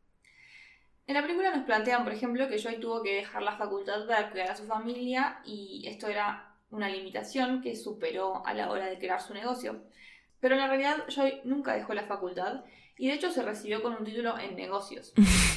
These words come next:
Speaker 1: Esto no cambia el hecho de que ella no estaba en el mejor momento económico cuando inventó el trapeador y no, no le quita valor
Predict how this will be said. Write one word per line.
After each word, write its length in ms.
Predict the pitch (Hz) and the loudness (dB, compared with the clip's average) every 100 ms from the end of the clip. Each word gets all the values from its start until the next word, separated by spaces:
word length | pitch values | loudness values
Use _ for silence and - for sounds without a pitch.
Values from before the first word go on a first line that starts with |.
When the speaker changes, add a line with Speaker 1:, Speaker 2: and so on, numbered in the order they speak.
| 175 - - - _ - | 0 -4 -16 -20 _ -6
Speaker 1:
Esto 240 | 415 480 | -2 2
no 180 | 294 285 | 2 6
cambia 320 | 294 285 202 | 6 6 2
el 60 | 190 | 0
hecho 240 | 190 - | -2 -4
de 120 | 190 180 | -4 -4
que 60 | 202 | -4
ella 200 | 214 190 | -2 -4
no 60 | |
estaba 400 | 208 208 233 196 | -4 2 6 6
en 60 | 180 185 | 6 -2
el 20 | |
mejor 240 | - 202 | -6 -4
momento 260 | 180 185 - | -4 -4 -8
económico 560 | 180 180 185 196 196 | -6 -6 -6 -4 -4
cuando 240 | 190 185 185 | -2 -2 -4
inventó 680 | 185 185 190 196 190 - - | -12 -12 -4 -2 -2 -6 -8
el 300 | 208 208 208 | -6 -6 -6
trapeador 640 | 196 - 208 196 226 220 | -6 -2 0 0 0 0
y 260 | - 208 208 | -4 -8 -8
no, 320 | 208 202 190 | -6 -4 -6
no 120 | 196 | -8
le 140 | 196 196 | -8 -6
quita 260 | 240 233 196 | -2 0 2
valor 640 | 190 185 185 185 - - | 2 2 -2 -4 -6 -12